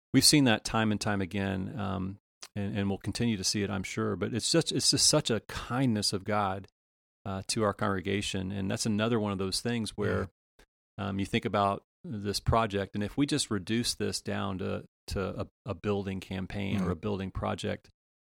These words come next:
Speaker 1: man, how much would we miss?
Speaker 2: Mm-hmm.
Speaker 1: How much would we miss? And, and really not being able to rejoice in the Lord's goodness and bringing together so many gifted people and experienced people, and, and, all,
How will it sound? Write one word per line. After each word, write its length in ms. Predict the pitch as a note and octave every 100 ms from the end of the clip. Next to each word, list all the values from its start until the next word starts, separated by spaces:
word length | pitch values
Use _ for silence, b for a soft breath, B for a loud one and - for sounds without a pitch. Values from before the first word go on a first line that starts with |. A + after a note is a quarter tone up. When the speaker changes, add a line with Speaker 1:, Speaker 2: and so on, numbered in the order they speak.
| -
Speaker 1:
man, 280 | A#2 C3 G#2
how 220 | - C#3+
much 220 | C#3+ -
would 120 | G#2+
we 100 | G2
miss? 460 | F#2+ F#2+ G2 G#2+ -
Speaker 2:
Mm-hmm. 260 | F#2+ E2 E2+
Speaker 1:
How 240 | B2 C#3
much 340 | A2+ G#2+ -
would 120 | - F#2+
we 100 | G2
miss? 480 | F#2 F#2 F#2 - - _ _ _ -
And, 300 | G#2+ G2 D3
and 100 | G#2
really 160 | G#2 G#2+
not 180 | G#2 G#2+
being 140 | G#2
able 120 | G2+
to 100 | -
rejoice 560 | G#2+ F#2+ - G#2 G2+ -
in 60 | G2
the 80 |
Lord's 280 | F#2+ F#2+ F#2
goodness 460 | - G#2 G2 G2 -
and 220 | G2 F#2+
bringing 260 | G#2+ G2+ F#2+
together 280 | F#2+ F#2+
so 200 | F#2+ -
many 280 | G2 F#2+ F#2 _ _ _ _ -
gifted 300 | A#2 - G#2+
people 460 | - G#2+ G#2 G2 G2
and 100 | F#2+
experienced 560 | - - G#2+ G#2 G2+
people, 460 | - G2+ G2 F#2+ F2+ _ _ -
and, 300 | G2 F#2+ -
and, 80 | A2
all, 160 | A2+